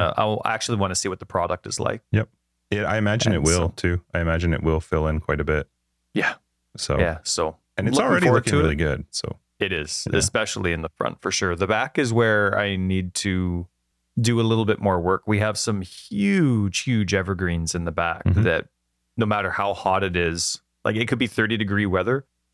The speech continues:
Speaker 2: and I'll walk in the back to see if the grass is dry enough to cut yet, and it'll still be moist, and it'll be, like, three P M, and it's been thirty degrees all day just because it's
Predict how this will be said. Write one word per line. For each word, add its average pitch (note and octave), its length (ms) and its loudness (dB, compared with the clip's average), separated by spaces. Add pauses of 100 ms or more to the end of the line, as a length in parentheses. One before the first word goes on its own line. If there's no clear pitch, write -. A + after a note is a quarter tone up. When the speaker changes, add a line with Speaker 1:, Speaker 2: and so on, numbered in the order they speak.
(200)
Speaker 2:
and A2 100 0
I'll G#2+ 140 0
walk A2 260 2
in B2 80 2
the A2 60 2
back G2 300 -4
to - 80 -8
see - 180 -2
if G2+ 100 -4
the - 60 -8
grass F2 360 -2
is G#2 120 -2
dry G2+ 240 0
enough G#2 220 0
to - 100 -6
cut G#2 240 -4
yet, C#3 240 0
and G#2 180 2
it'll G2 140 0
still A#2+ 260 2
be G#2+ 140 0
moist, F#2 460 0
and G#2 80 -2
it'll G2+ 100 0
be, G#2 80 0
like, G#2 180 0
three G2+ 340 -2
P G2 280 0
M, F2+ 280 -2
and G2+ 100 0
it's F#2+ 100 -4
been G2 160 -2
thirty G#2 240 2
degrees G2 380 0
all F2+ 140 2
day F#2 180 0
just F#2 180 -6
because G2 240 -4
it's - 240 -6